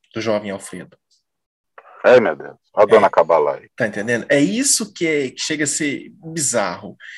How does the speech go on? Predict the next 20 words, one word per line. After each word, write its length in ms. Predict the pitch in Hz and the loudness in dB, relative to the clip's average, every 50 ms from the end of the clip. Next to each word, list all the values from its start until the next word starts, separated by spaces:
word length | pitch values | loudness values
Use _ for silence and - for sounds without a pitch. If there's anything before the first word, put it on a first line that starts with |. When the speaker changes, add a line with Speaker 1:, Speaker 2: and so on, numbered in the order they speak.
| - - | -16 -10
Speaker 1:
Não 120 | 233 277 320 | -8 -8 -2
tem 120 | - 370 | 0 0
nem 160 | 349 359 466 494 | 0 0 0 -2
o 80 | - - | -4 -8
que 100 | - - | -14 -12
falar 640 | - - - - 180 160 156 175 185 175 143 131 | -4 -2 0 2 4 4 4 4 2 2 0 -2
se 180 | - - - 147 | -2 -2 -2 -2
ele 80 | 143 | -2
estava 380 | 139 - - - 147 147 147 143 | -2 -4 -4 -4 -4 -2 -2 -2
assustado 560 | 139 - 160 - - - 165 143 139 131 131 | -2 -2 -4 -4 -4 -4 -4 -4 -4 -4 -6
ou 60 | 131 | -6
não. 220 | 123 117 107 107 107 | -6 -4 -6 -6 -8
Você 200 | 139 - - - | -10 -8 -4 -4
sabe 400 | - - - 190 - 359 226 - | -2 -2 -2 -4 -4 -4 -6 -10
que 120 | - - | -10 -8
um 140 | 180 175 147 | -8 -8 -6
jovem, 300 | 127 127 123 160 185 139 | -4 -2 -2 -2 -2 -4
você 220 | 131 131 - 349 440 | -6 -6 -6 -6 -8
estaria 260 | - - - 170 147 | -6 -6 -4 -4 -4
assustado. 580 | 135 - 139 131 - - 123 104 98 92 - | -4 -4 -8 -8 -4 -2 -2 -2 -2 -4 -8